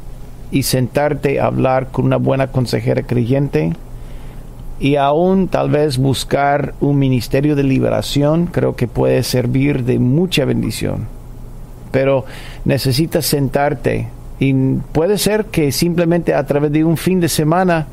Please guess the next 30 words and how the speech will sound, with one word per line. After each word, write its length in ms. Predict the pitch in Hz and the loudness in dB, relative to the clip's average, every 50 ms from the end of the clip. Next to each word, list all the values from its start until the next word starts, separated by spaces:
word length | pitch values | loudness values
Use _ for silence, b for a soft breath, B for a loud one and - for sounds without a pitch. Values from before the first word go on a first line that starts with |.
| B B B B B B B B B B B | B B B B B B B B B B B
en 180 | - 131 143 | 0 2 4
un 100 | 151 165 | 4 4
encuentro, 640 | 175 170 165 - 196 202 202 175 - 160 151 147 147 | 2 2 2 2 0 2 2 0 0 0 0 0 0
Dios 400 | 147 135 123 147 156 156 147 - | 0 0 2 2 2 2 0 0
te 140 | - 156 143 | 0 0 2
libere, 580 | 143 139 135 143 156 160 165 170 170 170 170 165 - - - - - - - - - - - - - - 143 - - - | 2 2 2 2 2 4 2 2 2 2 0 -4 -6 -10 -14 -16 -16 -16 -16 -16 -14 -14 -14 -14 -12 -12 -12 -10 -6 -2
haga 360 | - 135 147 151 156 156 151 | 0 2 2 2 2 2 4
algo 280 | 156 160 170 160 170 160 | 4 2 2 2 2 2
milagroso, 800 | 160 160 151 147 143 143 147 151 156 151 - - 170 151 143 - | 2 2 4 2 2 2 2 2 2 0 0 0 0 0 0 0
o 100 | - 139 123 | -2 -2 -2
puede 300 | - 143 143 147 147 143 | 0 0 2 2 2 2
ser 200 | - 165 151 151 | 2 2 2 0
a 80 | 143 | 0
través 260 | - 143 147 147 147 147 | 0 0 0 2 2 2
de 80 | 160 | 2
un 100 | 156 156 | 2 2
proceso. 640 | 139 160 160 - - 180 185 170 - - 127 113 107 104 - - - - - - - | 2 0 0 0 2 0 0 0 0 0 0 0 -2 -2 -6 -10 -14 -14 -14 -8 -2
Mi 300 | - 143 147 170 190 196 | 0 2 2 4 4 2
experiencia 840 | 185 - - - - 151 151 151 160 170 175 185 180 - - 151 139 | 2 0 -2 0 2 4 4 4 4 4 4 2 2 0 0 2 2
en 40 | 135 | 2
la 60 | 135 | 2
gran 220 | 135 143 160 170 175 | 2 2 2 2 2
mayoría 420 | 185 180 170 180 175 180 180 180 | 2 2 2 2 2 2 2 2
de 80 | 170 160 | 2 2
los 180 | 151 143 - | 0 0 -2
casos 440 | - - 165 165 143 - 139 127 - | 0 0 0 0 0 -2 -2 -2 -2
es 120 | 135 120 | -2 -2
que 140 | - - 135 | 0 0 0
Dios 260 | 127 135 151 156 147 | 2 2 2 0 0
trabaja, 500 | - 147 143 139 143 156 160 160 160 180 | 0 0 0 2 2 2 2 2 2 0